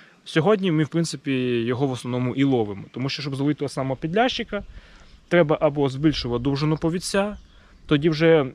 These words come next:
е, ефект чпока, він, е, падає, тому що це все-таки,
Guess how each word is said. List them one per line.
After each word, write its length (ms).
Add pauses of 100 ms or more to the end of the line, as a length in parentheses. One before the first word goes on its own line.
(120)
е, 260
ефект 420
чпока, 540
він, 360
е, 400
падає, 480
тому 240
що 240
це 160
все-таки, 400